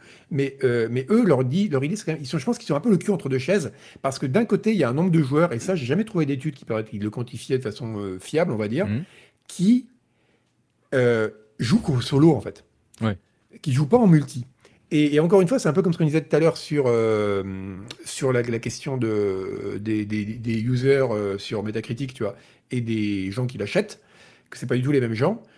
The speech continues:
Speaker 1: J'aimerais bien savoir quand même, euh, c'est évident que, tu vois, c'est les, les, les baleines, <laughs> on va dire, c'est ceux qui, qui font tourner le jeu,
Speaker 2: Mhm.
Speaker 1: c'est les gens qui jouent en multi. Mais combien il y a, quel pourcentage de joueurs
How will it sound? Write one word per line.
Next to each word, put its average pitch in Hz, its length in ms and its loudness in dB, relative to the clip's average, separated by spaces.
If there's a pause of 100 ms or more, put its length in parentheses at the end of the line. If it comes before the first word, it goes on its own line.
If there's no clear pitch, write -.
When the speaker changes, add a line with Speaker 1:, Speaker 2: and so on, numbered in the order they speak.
(160)
Speaker 1:
J'aimerais 139 260 0
bien 175 260 2
savoir 175 540 0
quand 143 120 0
même, 151 380 -2 (220)
euh, 107 440 -2
c'est - 140 -2
évident 196 320 2
que, 147 360 0 (480)
tu 175 100 0
vois, 151 100 4
c'est 135 160 -2
les, 135 220 -6
les, 135 180 -2
les 131 140 0
baleines, 147 540 2
<laughs> - 20 -14
on 214 80 -4
va 120 80 -2
dire, 131 240 0 (260)
c'est 143 140 -6
ceux 165 160 0
qui, 143 220 -2
qui - 100 -16
font 165 160 0
tourner 165 260 6
le 151 60 4
jeu, 143 260 2 (180)
Speaker 2:
Mhm. 101 140 -4
Speaker 1:
c'est 131 60 4
les 131 80 4
gens 147 120 2
qui 131 100 -8
jouent 131 120 2
en 120 60 2
multi. 127 400 -2 (380)
Mais 131 100 0
combien 214 280 4
il 214 60 4
y 170 60 6
a, 147 80 6
quel 151 180 0
pourcentage 208 500 0
de 139 80 -2
joueurs 135 440 2